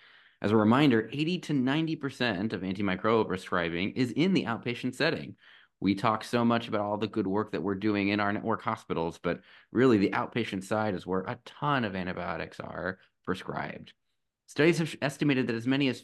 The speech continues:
fifty percent of these outpatient antibiotics may be inappropriate. And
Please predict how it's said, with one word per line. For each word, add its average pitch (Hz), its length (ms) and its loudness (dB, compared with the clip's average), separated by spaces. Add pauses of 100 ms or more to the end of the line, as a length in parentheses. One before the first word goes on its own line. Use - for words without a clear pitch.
(100)
fifty 170 280 -4
percent 120 600 -4 (340)
of 85 100 -6
these 95 200 0
outpatient 107 640 -4
antibiotics 90 580 -4
may 95 160 -2
be 95 180 -4
inappropriate. - 760 -8 (520)
And 107 260 0